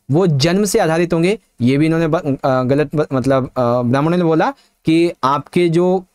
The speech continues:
कर्म हैं वो जन्म से आधारित होंगे, आपकी जो जिंदगी है वो जन्म पे आधारित होगी, जिस वर्ण में जन्मेंगे आपको वही काम करना होगा। ठीक है, लेकिन अलवार और नैना संतों ने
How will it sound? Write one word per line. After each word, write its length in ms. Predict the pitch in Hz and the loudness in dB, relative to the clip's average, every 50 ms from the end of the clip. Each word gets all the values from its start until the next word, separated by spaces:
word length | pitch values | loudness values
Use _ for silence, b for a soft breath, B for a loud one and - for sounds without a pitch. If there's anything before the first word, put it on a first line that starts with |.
| _ | _
कर्म 280 | - 151 165 175 180 165 | -2 0 0 2 0 0
हैं 180 | 131 110 90 - _ _ _ _ _ _ _ _ _ - | 0 -2 -4 -8 _ _ _ _ _ _ _ _ _ -2
वो 100 | 151 175 | 0 0
जन्म 260 | 160 151 175 175 185 | 2 0 0 0 0
से 120 | 180 - 190 | 0 0 0
आधारित 320 | 156 139 147 147 151 - | 0 0 0 0 0 0
होंगे, 140 | 156 165 170 | 0 0 0
आपकी 420 | 160 156 147 _ - 170 170 170 | 0 -2 -4 _ -2 0 0 0
जो 180 | 156 139 151 160 | 0 0 0 2
जिंदगी 320 | 139 139 143 143 156 151 | 2 0 0 0 0 0
है 40 | 175 | 0
वो 100 | 185 190 | 0 0
जन्म 280 | 170 143 151 147 147 143 | 0 0 0 0 0 0
पे 60 | 160 | 0
आधारित 280 | 143 139 143 143 - | 0 2 0 0 0
होगी, 140 | 147 156 185 | 0 0 0
जिस 260 | 170 139 175 175 - | 0 0 -2 -2 -2
वर्ण 160 | 180 160 151 160 | -2 -2 0 0
में 100 | 165 143 | 0 0
जन्मेंगे 460 | 143 139 139 139 135 147 185 240 b b b b - | 0 0 0 0 0 0 0 -2 b b b b -4
आपको 240 | 127 139 - - 170 | -4 -2 0 0 0
वही 140 | 165 175 | 2 2
काम 180 | 170 170 151 143 | 0 0 -2 0
करना 220 | 123 120 107 101 | 0 -2 -2 0
होगा। 240 | 98 95 92 - 110 - - | -2 -2 -2 -4 -8 -4 -4
ठीक 140 | 180 180 240 | -2 -2 -2
है, 80 | 247 b b b _ - | -4 b b b _ -2
लेकिन 380 | 113 147 165 165 247 269 277 277 _ _ _ _ _ _ | 0 0 0 0 0 -2 -2 -4 _ _ _ _ _ _
अलवार 440 | 131 139 143 143 143 170 190 226 247 | -2 0 0 2 0 0 0 0 0
और 220 | 185 - 170 170 160 | -2 -2 0 0 0
नैना 260 | 156 151 147 151 156 | 0 0 0 0 -2
संतों 320 | - - 127 120 - 135 | -2 -2 -2 0 0 0
ने 140 | 147 185 208 | 0 -2 -4